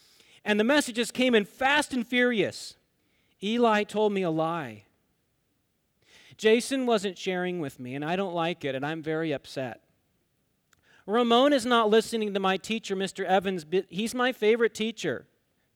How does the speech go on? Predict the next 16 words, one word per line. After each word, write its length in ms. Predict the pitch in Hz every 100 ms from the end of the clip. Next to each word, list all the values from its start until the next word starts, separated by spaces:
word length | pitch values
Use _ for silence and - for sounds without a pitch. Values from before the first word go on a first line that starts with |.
| _ _ -
People 340 | 285 320 302
aren't 220 | 294 302
sharing 380 | - 269 269 277
the 80 | 233
tattle 380 | 240 240 262 233
phone." 480 | 214 165 123 107 -
<laughs> 40 | _ _ _ _ _ _ _ - - - - - - _ - - - - - - - -
They, 200 | 262 214 - _
they 140 | - 269
even 340 | 269 349 403
apologized. 1080 | 370 277 311 339 294 220 180 175 196 - - _ _ _ -
Th-, 380 | - - 175
their, 180 | 202 269
their 180 | 247 269
sense 480 | - 320 359 - -
of 260 | - 247